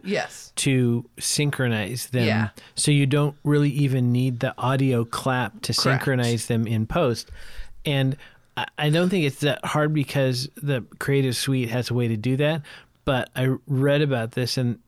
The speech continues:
Speaker 2: the guy who was using it said it's actually super duper awesome.
Speaker 1: Yeah.
Speaker 2: Worth the money, in his opinion. So a lot of this stuff was, you know, back when we had film
Speaker 1: Right.
Speaker 2: and all these different things.
Speaker 1: Uh-huh.
Speaker 2: And now with the digital age,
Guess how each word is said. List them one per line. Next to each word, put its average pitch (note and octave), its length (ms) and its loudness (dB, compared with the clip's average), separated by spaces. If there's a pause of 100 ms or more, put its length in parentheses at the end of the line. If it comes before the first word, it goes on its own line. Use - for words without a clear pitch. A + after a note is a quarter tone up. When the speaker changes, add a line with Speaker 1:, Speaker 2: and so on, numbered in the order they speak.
Speaker 2:
the C3 140 -4
guy B2 300 -2
who C3+ 160 -2
was A#2 180 0
using D3 260 2
it A#2+ 120 -6
said A#2 180 -2
it's A2 240 -6
actually A#2 440 -4
super B2+ 420 -2
duper A2 340 -2
awesome. G#2+ 500 -2
Speaker 1:
Yeah. D3 300 -2 (160)
Speaker 2:
Worth C#3+ 340 2
the B2+ 80 0
money, A#2 340 2
in G#2+ 80 -2
his C3 240 0
opinion. A#2 560 0 (340)
So D#3 260 2
a C#3+ 80 0
lot C#3+ 280 2
of F#3 60 2
this D3 200 0
stuff A#2+ 460 -2
was, B2 440 0 (120)
you D3+ 120 2
know, G#2+ 140 2
back G#2 380 -6
when A#2 120 2
we A2+ 120 0
had F#2+ 280 -8
film D3 720 2
Speaker 1:
Right. C#3+ 160 0
Speaker 2:
and B2 140 2
all C3 160 2
these B2 180 0
different A#2+ 260 0
things. - 120 0
Speaker 1:
Uh-huh. B2 120 -2
Speaker 2:
And A#2+ 80 2
now C3+ 240 2
with B2 120 -2
the B2 100 -2
digital E3 500 0
age, C#3+ 460 0